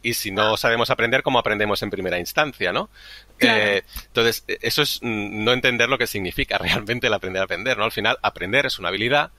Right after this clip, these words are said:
Speaker 1: y como tal se puede hacer mejor o peor. Eh, las cosas que hacemos cuando tratamos de aprender, las estrategias que utilizamos para aprender, ¿no?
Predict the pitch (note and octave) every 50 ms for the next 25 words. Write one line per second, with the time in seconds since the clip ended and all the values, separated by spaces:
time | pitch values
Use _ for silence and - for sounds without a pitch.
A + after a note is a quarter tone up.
0 | - - - - - - - - - F#2+ G2 - - G2+ A2+ D#3 - - - G2+
1 | F#2+ F#2+ - B2+ C3 A#2+ - - A#2+ - - - - - - - - - - -
2 | - - - - - - - - G2 F#2+ F#2 F2+ F2+ F2 F2 E2+ E2 E2+ E2+ -
3 | - F#2+ F2+ F2+ - - - - - B2+ B2+ - - F#2 - - - F2+ - -
4 | A#2 A2+ G2 E2+ - - F#2+ E2+ E2 - F2 - - F#2+ F#2+ F#2 G#2+ - - A2+
5 | A#2 B2+ C#3 D3+ - - F#2 - - F2 - - E2+ - - A#2 A#2+ - F#2 D#2+
6 | E2 - - - D#2+ - F2+ E2 E2 - A#2 A#2+ A2+ F2 E2+ - - - - D#2+
7 | D2+ D2+ D#2 - - G2 G2 G#2 B2 C#3 D3 - - - - - - E2